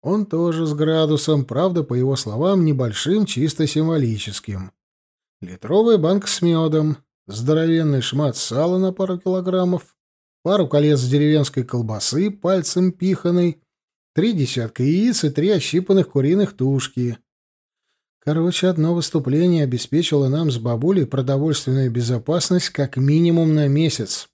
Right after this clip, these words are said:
Ещё и поделиться с родными хватит. «Паша, что это?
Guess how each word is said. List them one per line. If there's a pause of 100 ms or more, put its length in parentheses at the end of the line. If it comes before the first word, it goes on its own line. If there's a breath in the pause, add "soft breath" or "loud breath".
(360)
Ещё
и
поделиться
с
родными
хватит. (880)
«Паша, (140)
что
это?